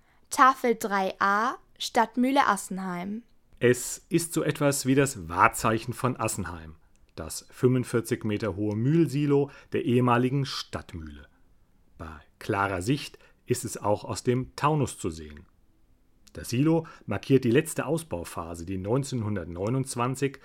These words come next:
Speaker 2: durch die aus der Schweiz stammenden Gebrüder Eberle betrieben wurde. Während des Zweiten Weltkriegs war daher die Schweizer Fahne auf dem Dach des Silos angebracht,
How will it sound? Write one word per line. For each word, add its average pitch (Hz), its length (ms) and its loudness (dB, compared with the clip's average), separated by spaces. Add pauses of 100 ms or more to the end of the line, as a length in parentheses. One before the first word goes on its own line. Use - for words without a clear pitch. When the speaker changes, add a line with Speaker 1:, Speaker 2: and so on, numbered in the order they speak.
(220)
Speaker 2:
durch - 220 -6
die 123 320 -2
aus 107 140 -6
der 113 120 -2
Schweiz 95 560 -4
stammenden 113 680 -2
Gebrüder 117 640 -2
Eberle 113 380 0
betrieben 82 500 -12
wurde. 80 280 -14 (960)
Während 107 280 0
des 92 220 -6
Zweiten 110 460 0
Weltkriegs 143 580 0 (200)
war 92 140 -6
daher 101 400 0
die 92 260 -6
Schweizer 101 460 -4
Fahne 131 400 0
auf - 80 -4
dem 95 160 -4
Dach - 180 -4
des 120 180 -2
Silos 135 400 2
angebracht, - 640 -6